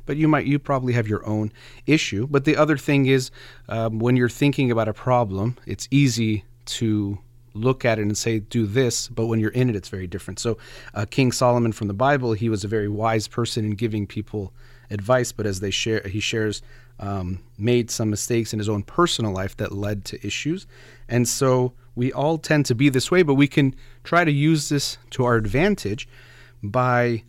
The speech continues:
looking at some of our own issues and imagining you're giving advice to a friend.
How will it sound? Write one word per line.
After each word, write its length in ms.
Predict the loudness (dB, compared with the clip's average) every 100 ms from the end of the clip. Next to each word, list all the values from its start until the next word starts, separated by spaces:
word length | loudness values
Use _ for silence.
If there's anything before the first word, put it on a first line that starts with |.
| -2
looking 380 | 0 2 4 2
at 120 | 2
some 220 | 0 0
of 80 | 2
our 160 | 2 2
own 280 | 4 4 4
issues 440 | 2 2 0 0
and 100 | 0
imagining 720 | 0 2 2 2 2 2 0 -4 -14 -18 -10
you're 160 | -4 0
giving 320 | 2 2 2
advice 560 | 0 0 0 0 -4 -6 -10 -10
to 160 | -2 -2
a 40 |
friend. 480 | 0 2 2 0 -8